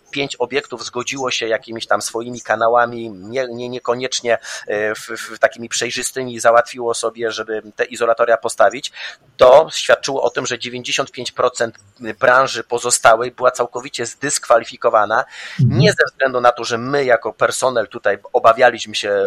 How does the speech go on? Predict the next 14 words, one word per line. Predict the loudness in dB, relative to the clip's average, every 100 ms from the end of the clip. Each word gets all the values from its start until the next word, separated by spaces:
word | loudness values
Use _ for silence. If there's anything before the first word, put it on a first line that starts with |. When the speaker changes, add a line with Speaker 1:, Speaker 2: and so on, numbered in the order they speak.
| 0
Speaker 1:
osób | -2 -4
z | -8
covidem, | -8 -8 -14 -16 -6
tylko | -4 -2 -4
i | -4
wyłącznie, | -2 -2 -2 -4 -6 -6 -10
że | 2 4 2 -2 -2
dostaliśmy | 0 4 4 2 0 -6
nagminne, | 0 -2 -2 -8 -4 0 0
e, | 0 -10 -4 -2 0 0 0 0 -2
w, | -6 -12 -10
w | 0
zasadzie | 2 4 4 2 -2
masowe | 2 4 4 4 4 4